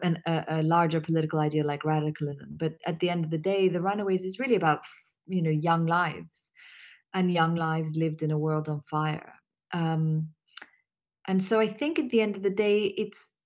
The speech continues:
it's, it's may, may have political shadows and political backgrounds, but in order for fiction to be truly felt, it, it, it has to be about,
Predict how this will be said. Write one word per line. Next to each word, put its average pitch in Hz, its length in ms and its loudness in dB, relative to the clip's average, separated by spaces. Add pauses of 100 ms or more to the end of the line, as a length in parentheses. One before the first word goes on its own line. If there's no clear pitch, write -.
(140)
it's, 214 240 -6 (100)
it's - 420 -6
may, 240 360 -2
may 240 280 0
have 254 260 -4
political 226 480 2
shadows 214 600 0
and 175 140 -4
political 185 380 -2
backgrounds, 170 800 -2 (540)
but 160 320 0 (680)
in 190 140 2
order 196 220 2
for 185 140 -4
fiction 185 400 -2
to 165 80 -2
be 170 120 -2
truly 202 320 0
felt, 208 400 -2
it, - 240 -8
it, 180 140 -4 (220)
it 180 100 -2
has 170 280 -2
to 156 80 -6
be 151 520 -2
about, 147 400 -6